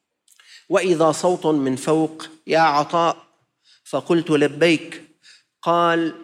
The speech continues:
'حلمه عن الظالمين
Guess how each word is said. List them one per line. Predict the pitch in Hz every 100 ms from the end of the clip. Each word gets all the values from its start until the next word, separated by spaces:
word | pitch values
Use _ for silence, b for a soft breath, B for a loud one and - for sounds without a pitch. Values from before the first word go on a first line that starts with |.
| -
'حلمه | - - 160 151 160 190 165 151
عن | 127 160
الظالمين | 147 127 131 143 139 143 151 175 180 185 180